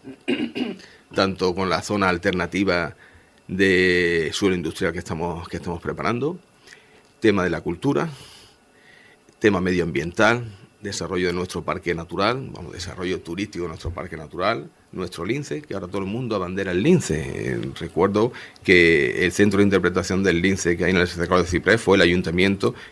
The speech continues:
quien tuvo la idea, quien puso dinero, quien implicó la Diputación Provincial y la Junta de Andalucía solamente puso el suelo, ¿no?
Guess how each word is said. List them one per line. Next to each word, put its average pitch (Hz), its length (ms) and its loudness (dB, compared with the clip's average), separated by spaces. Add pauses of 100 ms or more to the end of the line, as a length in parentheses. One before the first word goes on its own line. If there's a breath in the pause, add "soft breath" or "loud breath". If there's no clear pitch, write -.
(100)
quien 82 200 0
tuvo 139 220 6
la 92 80 10
idea, 85 320 8 (220 loud breath)
quien 82 180 4
puso 110 260 8
dinero, 90 360 10
quien 87 160 8
implicó 92 460 6
la 104 80 10
Diputación 85 540 6
Provincial 87 580 6
y 82 80 -2
la 82 100 0
Junta 85 260 2
de 82 40 2
Andalucía 80 360 0
solamente 85 440 0
puso - 300 -2
el - 60 -4
suelo, - 260 -4
¿no? 73 180 -2